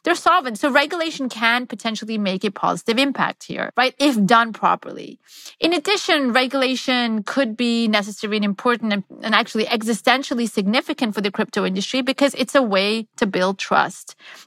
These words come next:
It's a way to restore credibility. It's a way to legitimize this industry after suffering the setback that is F T X.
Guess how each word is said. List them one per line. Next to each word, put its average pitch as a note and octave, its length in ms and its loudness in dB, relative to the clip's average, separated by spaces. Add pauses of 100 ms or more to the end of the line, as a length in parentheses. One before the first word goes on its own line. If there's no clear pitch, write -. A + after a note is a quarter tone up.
It's B3 180 2
a C4+ 80 6
way A#3+ 280 2
to - 120 -2
restore A3 480 0
credibility. F#3+ 680 -2
It's F3 100 -8
a G#3 60 2
way A3 200 2
to G3+ 160 2
legitimize G#3 640 2
this G3 120 -14
industry F#3 580 -6 (320)
after A#3 600 2
suffering G3+ 500 -2
the G3 60 -8
setback E3+ 640 -4
that F#3 160 -2
is F#3+ 100 -6
F - 180 -6
T - 200 -8
X. - 360 -8